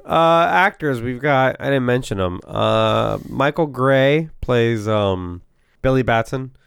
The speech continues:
Uh, Les Treyman, British actor, plays, uh, Mentor. And then you have Jackson Bostwick as Captain Marvel. By the way, here's a fun fact I didn't tell you. This show fucking fired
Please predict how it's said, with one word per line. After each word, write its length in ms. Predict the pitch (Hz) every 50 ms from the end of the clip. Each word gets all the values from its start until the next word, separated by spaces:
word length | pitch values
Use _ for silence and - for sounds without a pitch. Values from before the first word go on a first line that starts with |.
| _ _ _
Uh, 280 | - 113 107 104 101 98
Les 600 | 101 101 110 117 120 123 - - - - - - - - - - -
Treyman, 840 | - - - 123 117 117 120 123 131 135 139 147 147 151 160 160 - - _ _ _ _ _ _ -
British 240 | - 147 160 - -
actor, 280 | 160 156 - - 170 147
plays, 540 | - - 113 104 101 101 98 95 90 90 95
uh, 420 | 92 90 90 90 87 90 90 90 95
Mentor. 580 | 92 90 92 98 101 131 139 143 151 165 156 - _ _ _ _ _ _ _
And 120 | - 101 101
then 80 | 104
you 80 | 101 98
have 120 | 95 92
Jackson 420 | - 120 113 113 - - 123 107 92
Bostwick 600 | 98 98 95 92 - - - 101 98 92 - - - _ _ _ _ _ -
as 580 | - 104 101 98 95 95 95 95 - - - - _ _ _ _ _ -
Captain 380 | - 117 107 110 - - 113
Marvel. 340 | 110 113 110 113 107 120 123
By 300 | 113 113 123 131 170 214 220
the 120 | 220 190
way, 400 | 151 139 131 127 123 123 127 127 - _ _ _ _
here's 220 | 202 220 226 165
a 60 | 147
fun 240 | - - 110 101 92
fact 340 | - 101 92 90 90 - - - - _ _
I 120 | - 104
didn't 180 | 101 101 95 95
tell 160 | - 92 87
you. 160 | 87 85 87 - _ _ _ _ _ _ _
This 280 | - 127 143 214 320 -
show 300 | - - 226 269 381 349
fucking 420 | - - - 180 170 - 165 147 131
fired 760 | - - - 123 113 131 165 175 131 98 87 85 82 85